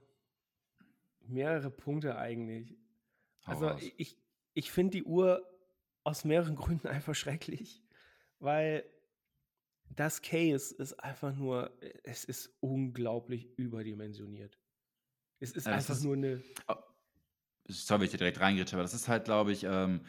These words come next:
Speaker 2: allgemein diese Uhren, sei es eine Hublot, da könnten wir auch gleich noch was zu sagen, fällt mir ein, mit den Kapseln. Ähm, <laughs>
Speaker 1: Oh Gott, nein.
Speaker 2: ähm, Hublot, Audemars Piguet,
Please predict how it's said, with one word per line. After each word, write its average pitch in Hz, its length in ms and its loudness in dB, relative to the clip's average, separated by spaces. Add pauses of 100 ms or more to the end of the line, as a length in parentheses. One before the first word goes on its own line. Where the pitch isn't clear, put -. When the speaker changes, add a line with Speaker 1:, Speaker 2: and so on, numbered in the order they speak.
(360)
Speaker 2:
allgemein 107 680 6
diese 95 800 2
Uhren, 120 500 4
sei 101 180 4
es 101 160 -2
eine 107 120 0
Hublot, 107 460 2
da 95 60 2
könnten 92 200 -6
wir 90 100 -4
auch 98 80 -8
gleich 85 200 -6
noch 87 80 -4
was 80 120 -6
zu 82 100 -8
sagen, 82 240 -2
fällt 82 260 -6
mir 85 120 -2
ein, 98 320 -2
mit 90 160 -6
den 82 120 -4
Kapseln. 107 540 -4 (380)
Ähm, 95 360 4 (140)
<laughs> - 1300 4
Speaker 1:
Oh 160 180 -4
Gott, 143 260 0
nein. 139 320 -2 (440)
Speaker 2:
ähm, 117 640 8 (560)
Hublot, 156 760 8 (100)
Audemars 123 380 4
Piguet, 156 580 2